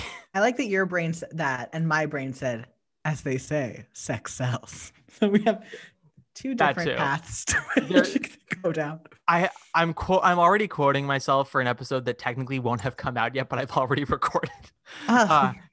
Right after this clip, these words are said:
Speaker 1: this
Speaker 2: we
Speaker 1: is,
Speaker 2: love some
Speaker 1: this
Speaker 2: time travel.
Speaker 1: This is Doctor Who, big ball of wibbly wobbly, timey wimey stuff right here, right now.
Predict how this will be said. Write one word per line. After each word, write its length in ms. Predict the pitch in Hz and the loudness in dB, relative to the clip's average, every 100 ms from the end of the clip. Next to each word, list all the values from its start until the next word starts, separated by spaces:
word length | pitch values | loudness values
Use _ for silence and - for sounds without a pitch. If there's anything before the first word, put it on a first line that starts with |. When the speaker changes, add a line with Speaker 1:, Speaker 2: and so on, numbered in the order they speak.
| - | 2
Speaker 1:
this 120 | 185 | 4
Speaker 2:
we 60 | 220 | 8
Speaker 1:
is, 40 | |
Speaker 2:
love 160 | 214 208 | 6 6
some 140 | 233 | 4
Speaker 1:
this 60 | 226 | 6
Speaker 2:
time 280 | 202 190 190 | 4 6 6
travel. 600 | 214 175 160 - 165 - | 6 4 2 2 -2 4
Speaker 1:
This 160 | 180 196 | 4 4
is 140 | 208 | 2
Doctor 440 | 151 156 156 175 143 | 6 4 6 2 2
Who, 440 | 143 139 139 139 | 4 4 2 0
big 220 | 127 135 120 | -2 -2 4
ball 220 | 135 131 | 4 4
of 80 | 123 | 2
wibbly 260 | 123 127 | -2 2
wobbly, 400 | 120 120 123 120 | 4 4 2 -4
timey 360 | 113 - 120 117 | -6 -2 -2 0
wimey 280 | 110 117 127 | -2 -2 -4
stuff 200 | - 147 | -2 -2
right 120 | 156 | -2
here, 140 | 151 160 | -2 -2
right 120 | 160 | -2
now. 200 | 160 | -4